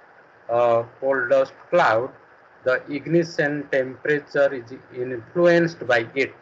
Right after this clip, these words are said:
And, uh, moisture in the dust particles, moisture in dust particles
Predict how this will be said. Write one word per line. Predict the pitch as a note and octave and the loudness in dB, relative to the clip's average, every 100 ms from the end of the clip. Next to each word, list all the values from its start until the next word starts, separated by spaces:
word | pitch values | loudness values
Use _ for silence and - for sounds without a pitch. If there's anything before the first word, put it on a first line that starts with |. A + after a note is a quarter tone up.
| - _ _ _ _ _ _ _ _ _ | -20 _ _ _ _ _ _ _ _ _
And, | D3 E3 E3 D#3+ | 0 2 2 2
uh, | D#3 D#3 - _ _ _ _ - | 0 0 -6 _ _ _ _ -6
moisture | C3 D#3+ E3 - G3 G3 F#3 - | 0 0 -2 -2 2 2 2 -4
in | D3 D3+ | -8 0
the | C#3+ | 0
dust | C#3 C#3 D3 - | 4 2 2 -2
particles, | E3+ E3+ E3 F3 E3+ D#3+ - _ - _ _ _ - | 0 0 -2 -4 -6 -6 -20 _ -20 _ _ _ -4
moisture | C3 D3+ - - D3+ A#2 D3+ - _ - | 0 0 -2 -2 0 2 0 -6 _ -14
in | B2+ C#3 C3+ A#2+ | -12 -10 -12 -2
dust | C#3 E3+ - | 0 0 0
particles | E3 E3 D#3+ E3 D#3+ | 0 0 -2 -6 -8